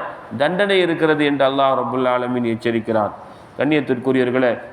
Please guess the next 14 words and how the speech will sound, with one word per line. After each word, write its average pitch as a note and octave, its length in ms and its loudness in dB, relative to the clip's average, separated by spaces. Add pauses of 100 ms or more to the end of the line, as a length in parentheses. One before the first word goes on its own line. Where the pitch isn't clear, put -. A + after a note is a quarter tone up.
(100)
இன்னொரு C#3+ 300 2
ஆயத்திலே D#3 420 0
அல்லாஹ் D#3 400 2
சொல்றான், D3 480 0
"ஒக்காலத்-, D#3 460 0
ஒக்காலத் E3 420 0
தஹதர் E3 380 2
ரஹ்மானு F3 540 0
வலதா", E3+ 460 2 (360)
அவர்கள் D#3 420 0
ரஹ்மானுக்கு F3+ 840 0 (200)
அவர்கள் D#3+ 300 2
குழந்தையை F#3+ 560 0
அவர்கள் E3 340 -2